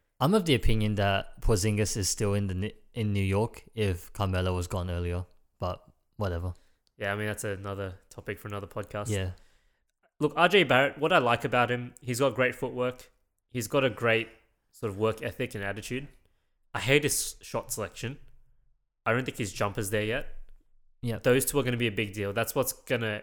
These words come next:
Speaker 2: have people criticize him relentlessly. 'Cause those two things are really bad to have if you're a rookie who's given the keys to the kingdom and all you can do is brick shots like Donovan Mitchell.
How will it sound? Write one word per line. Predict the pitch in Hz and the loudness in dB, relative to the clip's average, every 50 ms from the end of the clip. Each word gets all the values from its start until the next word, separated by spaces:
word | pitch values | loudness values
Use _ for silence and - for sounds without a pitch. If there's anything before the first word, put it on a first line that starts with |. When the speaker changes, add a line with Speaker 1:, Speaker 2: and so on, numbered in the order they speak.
| - - | -10 -8
Speaker 2:
have | - - 107 - | -6 -6 -4 -4
people | - 107 113 104 | -4 -4 -4 -4
criticize | - - 117 110 104 - 107 98 95 95 | -4 -4 -4 -4 -2 -2 -4 -4 -4 -6
him | 92 90 | -10 -12
relentlessly. | 104 101 98 98 98 98 95 - - 101 95 - _ _ _ _ _ _ _ _ _ | -8 -6 -6 -6 -6 -8 -12 -12 -14 -14 -16 -18 _ _ _ _ _ _ _ _ _
'Cause | 131 110 | -2 2
those | 117 123 143 - | 4 6 6 6
two | - 139 | 4 4
things | 123 147 131 117 | 2 2 2 2
are | 107 | 2
really | 101 104 113 113 104 98 | 2 2 2 2 2 2
bad | 90 101 98 98 95 | 0 0 -2 -2 -2
to | - 92 | -4 -6
have | 90 98 95 87 - - | -6 -6 -8 -8 -10 -14
if | 113 - - | -14 -6 -4
you're | 120 110 | -2 -2
a | 98 | -2
rookie | 95 101 95 - - 117 131 - - - - - | -2 -6 -6 -6 -8 -10 -10 -12 -14 -18 -10 -8
who's | 113 101 | -6 -4
given | 95 113 101 104 | -4 -4 -4 -4
the | 101 | -6
keys | 95 - - 110 - | -6 -6 -6 -6 -6
to | - | -6
the | 104 | -8
kingdom | - - 110 101 104 120 123 143 - | -8 -10 -8 -8 -6 -8 -8 -8 -10
and | 120 107 | -6 -4
all | 107 | -2
you | 107 107 | -2 -2
can | - 104 | -4 -6
do | 104 101 | -6 -8
is | 95 | -8
brick | 90 - 107 101 - | -8 -8 -10 -10 -8
shots | - 107 107 - | -8 -8 -8 -6
like | - 95 90 | -8 -8 -8
Donovan | - 101 98 - - | -6 -2 0 2 4
Mitchell. | 120 104 85 - 139 | 4 4 4 2 2